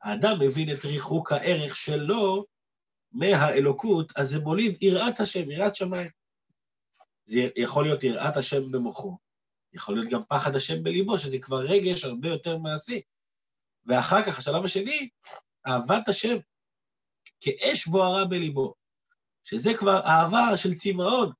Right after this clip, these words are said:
אני רוצה להתחבר, זה לא רק שאני מרגיש כמה אני רחוק ואני ירא, ירא, יראת שמיים, יראת הבושת,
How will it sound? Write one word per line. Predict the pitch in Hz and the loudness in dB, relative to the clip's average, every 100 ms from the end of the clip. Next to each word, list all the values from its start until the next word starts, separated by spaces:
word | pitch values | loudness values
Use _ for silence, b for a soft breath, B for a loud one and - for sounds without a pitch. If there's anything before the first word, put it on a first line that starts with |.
| _ 143 | _ -6
אני | 175 | 0
רוצה | 185 185 269 | 0 2 2
להתחבר, | 277 - 214 269 208 | 2 -2 0 2 0
זה | 143 | 0
לא | 240 | -2
רק | 370 | -2
שאני | - 190 185 180 B _ _ - | 0 2 2 0 B _ _ -6
מרגיש | 147 151 185 196 | -2 2 4 4
כמה | - 190 185 | 4 4 4
אני | 180 | 2
רחוק | 160 147 190 - 156 | 0 2 2 2 0
ואני | 151 156 151 - | 0 -2 -6 -8
ירא, | 143 143 135 160 117 - - | 0 2 4 2 0 -6 -4
ירא, | 120 123 143 | -2 -2 -2
יראת | 143 147 143 | 0 0 0
שמיים, | 147 139 117 | 0 0 0
יראת | 123 139 | -2 -2
הבושת, | 131 135 143 135 | -2 -4 -4 -8